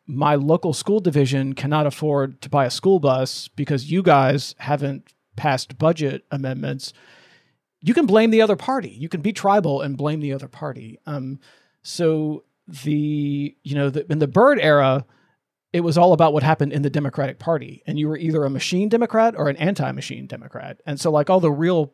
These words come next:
politics and all the real fighting was, you know, the internal dynamics of what was going on inside of the Democratic Party. So that's a little different. I, I think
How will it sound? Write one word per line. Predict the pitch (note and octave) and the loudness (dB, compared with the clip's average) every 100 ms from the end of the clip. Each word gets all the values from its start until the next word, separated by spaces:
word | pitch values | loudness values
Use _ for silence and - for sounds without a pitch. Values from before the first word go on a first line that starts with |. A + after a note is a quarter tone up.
| _ _ | _ _
politics | - F#3 F#3 F3 D#3 - | -2 4 4 4 0 -2
and | C#3+ | -4
all | D3+ | -2
the | D3+ | -2
real | D3+ B2+ | -2 -4
fighting | - D#3 D#3+ C3+ C3+ B2+ - - _ _ | 0 0 0 -2 -6 -10 -14 -20 _ _
was, | - D3+ C#3+ C3+ C3+ - - _ _ _ | -4 0 0 0 -4 -8 -14 _ _ _
you | - C#3+ | -10 -4
know, | C3+ B2+ C#3 _ _ _ _ _ _ _ _ _ | -2 -4 -8 _ _ _ _ _ _ _ _ _
the | C3 C#3+ C3+ - | -4 -2 -2 -2
internal | D#3 D3 - F3+ F#3+ | -4 -4 -4 0 0
dynamics | D#3 D3 C#3+ D#3 C#3+ C#3+ | 0 0 0 -2 -2 -4
of | B2+ | -4
what | C#3 | -4
was | C#3+ | -4
going | - C#3 C3+ | -4 -2 -2
on | C3 B2+ - | -4 -6 -6
inside | D3 D3 - - D3+ D3+ | -4 -4 -4 2 4 4
of | C#3 | 0
the | C3 | -6
Democratic | C#3+ C3 C#3 A2+ - | -6 -6 -8 -10 -12
Party. | - C3 - A#2 _ _ _ _ | -12 -12 -14 -20 _ _ _ _
So | - | -2
that's | A#3+ D#4+ | 0 0
a | |
little | C#4+ G3 | 0 0
different. | - D#3+ C2+ - - | 0 -6 -6 -18 -8
I, | D#3+ F3+ | -6 -2
I | |
think | E3 G3 E3+ | 0 0 -2